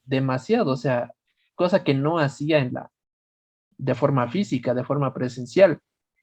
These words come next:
Entonces, sí, también es una manera de que las personas, o sea, tienden a ser un poquito más libres, ¿no?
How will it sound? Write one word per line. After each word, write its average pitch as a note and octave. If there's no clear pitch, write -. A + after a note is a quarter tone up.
Entonces, D#3
sí, A3+
también G3
es G#3
una G3
manera E3+
de D#3
que C#3+
las C3
personas, C#3+
o B2+
sea, C3+
tienden D#3+
a C#3
ser D3+
un D3+
poquito D3
más C#3
libres, C#3
¿no? C#3